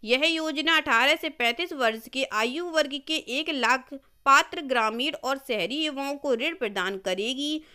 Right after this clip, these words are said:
योजना की लागत है छह सौ बहत्तर करोड़ रुपए। कब तक लागू होगा ये? दो साल तक लागू होने वाला है। ठीक है दोस्तों,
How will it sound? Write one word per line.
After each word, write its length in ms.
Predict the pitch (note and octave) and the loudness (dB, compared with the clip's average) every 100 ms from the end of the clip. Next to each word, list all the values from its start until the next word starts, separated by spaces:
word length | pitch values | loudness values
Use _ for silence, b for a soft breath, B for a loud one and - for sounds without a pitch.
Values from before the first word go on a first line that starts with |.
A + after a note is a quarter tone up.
| B A3+ | B -4
योजना 380 | C4 C#4 E4 | -2 0 -2
की 160 | E4 D#4+ | -2 -2
लागत 480 | B3+ G3 G#3+ D4+ D#4+ | 2 4 4 0 2
है 100 | D#4+ | 0
छह 240 | D#4+ C#4+ | 2 -2
सौ 180 | D#4 F4+ | -2 -4
बहत्तर 540 | A#3+ A3 B3+ D4 D#4+ F4 | -4 0 -2 2 -2 0
करोड़ 420 | F#3+ D#3+ G#3+ C4 | -4 0 -2 -2
रुपए। 400 | D4+ C#4+ D#4 E4 B B - | -4 6 8 8 B B -2
कब 180 | B3 - | -2 0
तक 100 | D4 | -2
लागू 440 | D#4+ D4 D4 E4 E4 | 4 4 4 0 -2
होगा 280 | D#4 D#4 | 0 4
ये? 320 | D#4+ E4 B4+ B4 | 4 2 -2 -4
दो 240 | G#3+ C#4+ A#4+ | -4 -2 -2
साल 360 | - A3+ F#3 F#3+ | 0 2 2 0
तक 100 | G3 | -4
लागू 380 | G#3 G3+ A3+ F#4 - - | 2 2 2 -4 -6 -8
होने 340 | F4 F#4 F4 C#4+ | -4 -2 0 0
वाला 380 | A3+ G3 F#3 F#3 | 2 2 2 2
है। 260 | A#3 G3 - _ - | 0 -8 -12 _ -16
ठीक 240 | A#3 A3+ D4 | -12 -8 -4
है 80 | D4 | -4
दोस्तों, 600 | E4 A4+ A#4+ C5 B4 | -2 -4 -4 -4 -2